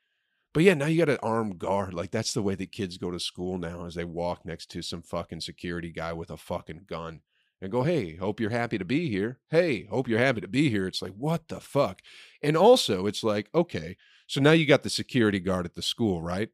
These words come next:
But do you remember when the kids got shot at the school in Texas and how they had the whole fucking police department there and not one of them was doing a goddamn thing,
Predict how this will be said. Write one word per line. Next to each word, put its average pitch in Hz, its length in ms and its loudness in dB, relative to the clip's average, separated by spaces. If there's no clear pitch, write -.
But 143 120 2
do 147 80 0
you 180 60 6
remember 196 320 4
when 180 120 4
the 139 80 4
kids 143 300 0
got 135 180 4
shot 135 280 4
at 123 60 0
the 110 80 -6
school 139 260 -6
in 110 80 -4
Texas 131 480 -4
and 107 100 -6
how 110 140 -2
they 104 120 -4
had 113 180 -2
the 85 80 -6
whole 117 160 0
fucking 113 360 0
police 95 320 -6
department 113 460 -2
there 123 260 -2
and 101 120 -6
not 95 180 -2
one 98 220 -2
of 110 80 -2
them 113 120 0
was 95 140 -4
doing 101 240 -6
a 92 40 -8
goddamn 92 600 -6
thing, 101 380 -8